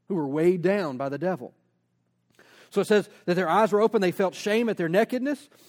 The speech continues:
and it says, "So they sewed fig leaves together to cover themselves." Here's one of the ways that you, that you can know that you have bought into a lie from the enemy,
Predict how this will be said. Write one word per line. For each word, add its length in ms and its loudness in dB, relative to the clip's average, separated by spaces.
and 120 -2
it 40 -4
says, 180 -2
"So 120 -4
they 120 0
sewed 420 0
fig 260 -2
leaves 360 -2
together 460 -2
to 120 -10
cover 340 -6
themselves." 680 -8
Here's 220 -2
one 160 0
of 60 -2
the 100 4
ways 320 4
that 180 -8
you, 220 -4
that 200 0
you 80 -6
can 220 -2
know 420 0
that 180 -8
you 80 0
have 160 -2
bought 260 -2
into 320 -2
a 40 2
lie 340 0
from 220 -8
the 120 -4
enemy, 340 -8